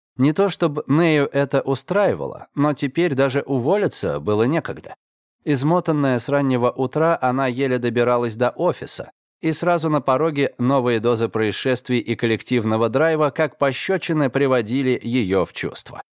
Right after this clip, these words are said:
Акционеры, молодые и талантливые ребята, воплощали одну новаторскую идею за другой, и компанию постоянно перетряхивало.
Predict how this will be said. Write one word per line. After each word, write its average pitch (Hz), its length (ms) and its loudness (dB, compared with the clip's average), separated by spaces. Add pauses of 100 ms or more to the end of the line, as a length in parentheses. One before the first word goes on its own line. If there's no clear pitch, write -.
(360)
Акционеры, 117 840 0
молодые 131 580 0
и 131 180 -2
талантливые 120 760 0
ребята, 123 540 -2 (260)
воплощали 165 640 0
одну 139 500 0
новаторскую 139 760 0 (140)
идею 117 400 2
за 117 100 2
другой, 131 540 0 (260)
и 117 80 -6
компанию 104 720 -2
постоянно 101 720 0
перетряхивало. 101 840 -4